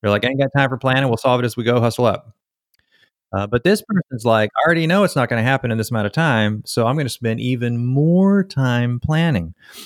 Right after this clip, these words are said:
And then they say, "I already know that I can't get this done in this amount of time, so I'm gonna spend more time with people, partnering, bartering, consulting, trading." And because of that, this individual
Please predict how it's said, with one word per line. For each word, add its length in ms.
And 80
then 80
they 100
say, 400
"I 80
already 180
know 160
that 100
I 220
can't 300
get 100
this 140
done 140
in 40
this 160
amount 140
of 80
time, 400
so 240
I'm 220
gonna 180
spend 400
more 340
time 560
with 360
people, 880
partnering, 640
bartering, 480
consulting, 720
trading." 760
And 180
because 480
of 160
that, 400
this 240
individual 1000